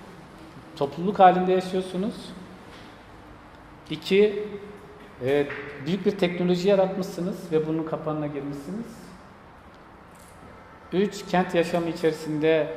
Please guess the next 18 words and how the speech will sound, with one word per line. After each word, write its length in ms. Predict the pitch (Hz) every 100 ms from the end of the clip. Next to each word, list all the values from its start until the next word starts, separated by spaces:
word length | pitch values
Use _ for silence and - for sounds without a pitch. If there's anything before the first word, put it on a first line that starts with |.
| - - - - - - 127
e, 360 | 139 139 139 131 - - - - -
kültürel 400 | - 156 - 190
özelliğinizi 680 | 190 151 160 160 156 160 156
sağlamaya 580 | - 151 147 147 147 147
yarayan 340 | 143 143 143 139
pek 120 | 147
çok 160 | 147 131
etmen 380 | 127 139 180
var. 140 | 208 226 - - - - - -
Ve 200 | 147 156
dört, 360 | 160 180 180 -
belki 320 | 151 147 131
de 180 | 139 208 - - -
hiçbir 160 | 233 -
şey 220 | 233 202
düşünmek 340 | 190 202 196
zorunda 320 | 196 180 180
değilsiniz. 480 | 185 165 - - -